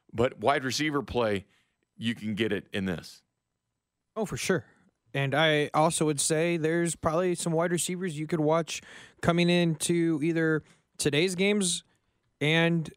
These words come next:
Speaker 2: uh, tomorrow's games for sure.
Speaker 1: If they don't opt out. Like
Speaker 2: Right,
Speaker 1: tonight,
Speaker 2: right.
Speaker 1: you, or you never had a chance at Marvin Harrison Junior,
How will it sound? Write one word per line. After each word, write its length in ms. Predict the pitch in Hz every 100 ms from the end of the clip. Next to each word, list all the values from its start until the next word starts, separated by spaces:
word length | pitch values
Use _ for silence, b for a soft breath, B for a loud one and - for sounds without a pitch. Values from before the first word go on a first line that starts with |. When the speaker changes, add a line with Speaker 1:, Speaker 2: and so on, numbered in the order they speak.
| _
Speaker 2:
uh, 460 | 135 139 147 147 147 - -
tomorrow's 400 | 147 165 226 143
games 200 | 147 147
for 120 | 131
sure. 380 | - 190 160 120 -
Speaker 1:
If 160 | 196 -
they 140 | 202
don't 200 | 175 165
opt 260 | 156 147 139
out. 220 | 92 - _ _ _ _ _ _ _ -
Like 100 | 156
Speaker 2:
Right, 80 | 220
Speaker 1:
tonight, 200 | 254 285
Speaker 2:
right. 200 | 185 -
Speaker 1:
you, 260 | 170 170 156
or 160 | 165 185
you 340 | 156 160 170
never 220 | 180 175
had 100 | 156
a 20 | 110
chance 300 | 143 127 110
at 60 |
Marvin 240 | 113 110 101
Harrison 320 | 101 85 87
Junior, 420 | 95 87 80 98